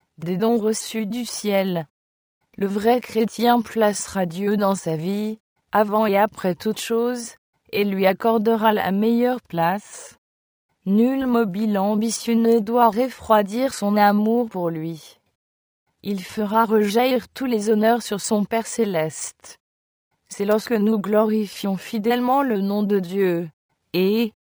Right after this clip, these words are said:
que nos sentiments sont placés sous le contrôle céleste, que nous pouvons développer nos facultés intellectuelles et spirituelles.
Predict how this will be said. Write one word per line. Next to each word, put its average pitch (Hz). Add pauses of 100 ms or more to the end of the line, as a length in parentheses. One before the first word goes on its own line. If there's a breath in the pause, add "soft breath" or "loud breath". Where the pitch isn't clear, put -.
(220)
que 214
nos 214
sentiments 220
sont 208
placés 233
sous -
le 208
contrôle 214
céleste, - (340)
que 247
nous 208
pouvons 208
développer 202
nos 196
facultés 202
intellectuelles 202
et 202
spirituelles. 220